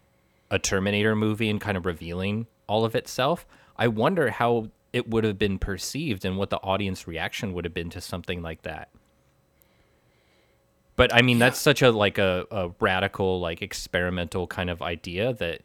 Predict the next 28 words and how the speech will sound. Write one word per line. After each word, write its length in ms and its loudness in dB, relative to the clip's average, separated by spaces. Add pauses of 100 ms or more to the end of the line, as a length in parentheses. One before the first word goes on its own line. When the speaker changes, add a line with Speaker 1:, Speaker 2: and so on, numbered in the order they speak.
Speaker 1:
you 140 -10
know, 100 -10
when 180 -2
you 100 0
have 140 2
to 80 -2
make 220 -6
money, 460 -6 (420)
um, 420 -6 (460)
you 120 -2
know, 60 -2
you're 160 -4
not 140 -2
gonna 160 -6
take 240 -6
those 180 -6
kinds 280 -4
of 140 -10
risks. 320 -4
But 200 -2
I 80 2
think 180 2
that 100 4
Speaker 2:
Right. 80 4
Speaker 1:
would 100 0
be 120 0
really 220 -2
exciting. 560 -8